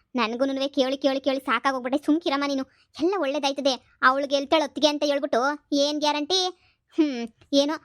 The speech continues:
ನೀನ್ ವಿಹಾನ್ ಬೈದಿರೋ ವಿಡಿಯೋ ಊರವ್ರಿಗೆಲ್ಲ ಗೊತ್ತಾಗೈತೆ ಅನ್ನೋದೊಂದ್ ಬಿಟ್ರೆ ಬ್ಯಾರೆ ಇನ್ನೇನು ನಿನ್ನ ದ್ವೇಷ ಮಾಡಕ್ಕಿಲ್ವೇ? ನೋಡು, ನನ್ ಗಂಡ ಈಗೆಲ್ಲ ದುಡ್ಡು ಇಸ್ಕೊಂಡವನಲ್ಲ ನಿನ್ ಹತ್ರ ಸಾಲ ಮಾಡ್ಬಿಟ್ಟು, ಅದೇ ಯಾರ್ ತಗೋ ಪಾಪಣ್ಣ ಅಂತ ಸಾಲ ಮಾಡ್ಕೊಂಡ್ ಬಂದಿದ್ದೀರಲ್ಲ, ಆ ದುಡ್ಡು ಇಸ್ಕೊಂಡ್ ಹೋಗವ್ನಿ. ಏನೋ ದೊಡ್ಡ ಪ್ಲಾನ್ ಮಾಡ್ಕೊಂಬಿಟ್ಟು ಬರ್ತೀನಿ ಅಂತ. ಬತ್ತನ್ ಒಸಿ ಸುಮ್ಕಿರಮ್ಮ.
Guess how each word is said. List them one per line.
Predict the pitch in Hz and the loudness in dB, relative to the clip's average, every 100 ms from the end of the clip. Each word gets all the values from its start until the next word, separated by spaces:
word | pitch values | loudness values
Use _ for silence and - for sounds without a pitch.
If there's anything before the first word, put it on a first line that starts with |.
| _ | _
ನೀನ್ | 285 311 | 0 0
ವಿಹಾನ್ | 277 285 302 302 | -4 -2 -2 -2
ಬೈದಿರೋ | 277 277 285 | -2 -2 -2
ವಿಡಿಯೋ | 269 285 | -2 -2
ಊರವ್ರಿಗೆಲ್ಲ | 277 277 262 262 | -2 -4 -2 -2
ಗೊತ್ತಾಗೈತೆ | 262 247 269 269 262 | -2 -2 -2 -2 -4
ಅನ್ನೋದೊಂದ್ | 254 254 | -4 -4
ಬಿಟ್ರೆ | 240 254 311 - - - | -4 0 0 -2 -12 0
ಬ್ಯಾರೆ | 359 370 370 | 2 2 -2
ಇನ್ನೇನು | 339 349 349 | -2 -2 -2
ನಿನ್ನ | 339 269 | -4 0
ದ್ವೇಷ | 285 294 | -2 0
ಮಾಡಕ್ಕಿಲ್ವೇ? | 320 294 - 302 254 330 277 _ _ | -2 -2 -2 -2 -2 -4 -6 _ _
ನೋಡು, | 277 277 269 _ | -2 -2 -4 _
ನನ್ | 285 277 | -2 -2
ಗಂಡ | 262 277 269 294 302 - - | -2 -2 0 -2 -4 -12 0
ಈಗೆಲ್ಲ | 285 254 269 | 0 2 -2
ದುಡ್ಡು | 240 277 | -2 -2
ಇಸ್ಕೊಂಡವನಲ್ಲ | - 285 277 262 | 0 0 0 -4
ನಿನ್ | 262 | -4
ಹತ್ರ | 262 | -2
ಸಾಲ | 277 233 | 2 2
ಮಾಡ್ಬಿಟ್ಟು, | 277 262 269 262 | 0 -4 -2 0
ಅದೇ | 294 240 - 269 | -2 -4 -4 0
ಯಾರ್ | 254 214 | 2 2
ತಗೋ | - 269 247 | 0 0 -2
ಪಾಪಣ್ಣ | - 233 254 294 | 2 2 4 -2
ಅಂತ | 302 | -2
ಸಾಲ | - 254 | -2 -2
ಮಾಡ್ಕೊಂಡ್ | 285 294 | -2 -2
ಬಂದಿದ್ದೀರಲ್ಲ, | 285 269 269 240 _ _ - | -2 -2 -2 -2 _ _ -2
ಆ | |
ದುಡ್ಡು | 277 285 | -2 0
ಇಸ್ಕೊಂಡ್ | 311 - 294 | -2 0 0
ಹೋಗವ್ನಿ. | 277 285 269 _ | 0 -2 -4 _
ಏನೋ | 277 294 | -2 0
ದೊಡ್ಡ | 269 247 | -2 -2
ಪ್ಲಾನ್ | 302 269 | 0 0
ಮಾಡ್ಕೊಂಬಿಟ್ಟು | 285 285 277 277 | -2 -2 -2 -2
ಬರ್ತೀನಿ | 262 285 277 | -4 -2 -2
ಅಂತ. | 269 254 _ _ | 0 -2 _ _
ಬತ್ತನ್ | 302 349 _ 381 | 4 4 _ 2
ಒಸಿ | 339 | 2
ಸುಮ್ಕಿರಮ್ಮ. | 311 339 320 311 302 | 0 0 0 0 0